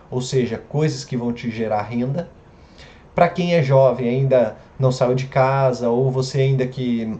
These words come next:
não conseguiu um emprego, o que ele fala? Foque em aprender a diferenciar o que é um ativo, o que traz dinheiro pro seu bolso, e o que é um passivo, o que vai tirar dinheiro do seu bolso.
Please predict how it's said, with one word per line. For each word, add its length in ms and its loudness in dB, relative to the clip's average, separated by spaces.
não 180 2
conseguiu 440 -4
um 40 -2
emprego, 640 -4
o 60 -6
que 100 -6
ele 140 0
fala? 500 -2
Foque 600 -2
em 140 -2
aprender 720 -2
a 120 -2
diferenciar 680 -2
o 60 -10
que 120 -8
é 40 0
um 120 -2
ativo, 560 -6
o 80 -10
que 160 -6
traz 340 2
dinheiro 220 -4
pro 100 -12
seu 140 -10
bolso, 440 -6
e 80 -2
o 40 0
que 140 -4
é 60 0
um 100 -2
passivo, 640 -4
o 80 -12
que 280 -2
vai 360 0
tirar 320 2
dinheiro 340 -4
do 80 -12
seu 180 -4
bolso. 400 -6